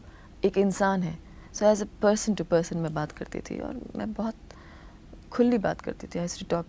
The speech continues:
very nicely and I used to give them good answers। तो उसमें जो है, they used to always mix कुछ ना कुछ लगा करके। तो एक हद तक तो मुझे तो लगता था, "चलो, ठीक है," you know, I used to take it with a good pinch of salt।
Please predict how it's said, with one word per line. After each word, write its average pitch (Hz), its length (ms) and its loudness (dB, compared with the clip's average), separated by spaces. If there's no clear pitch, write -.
very 170 220 0
nicely 160 380 -4
and - 20 -4
I 165 120 -6
used - 120 -8
to 185 80 -10
give 175 180 -6
them 165 80 -6
good 202 260 4
answers। 170 280 -4
तो 208 240 0
उसमें 240 640 6
जो 180 120 0
है, 175 280 -2
they 175 280 -4
used - 120 -6
to 160 40 -2
always 196 460 2
mix - 300 -6
कुछ - 280 -6
ना 170 60 -2
कुछ - 300 -10
लगा 165 240 -2
करके। - 340 -10
तो - 80 0
एक 226 240 2
हद 226 140 -2
तक 226 80 2
तो 202 100 -2
मुझे 190 320 -2
तो - 120 -4
लगता - 220 -4
था, 165 120 -6
"चलो, 180 280 -6
ठीक - 240 -4
है," 165 120 -6
you 208 80 -6
know, 220 120 -4
I - 60 -10
used 190 120 -14
to - 60 -6
take 185 200 -6
it - 180 -16
with 185 160 -8
a - 80 -14
good - 240 -10
pinch 175 240 -6
of - 140 -8
salt। 165 260 -6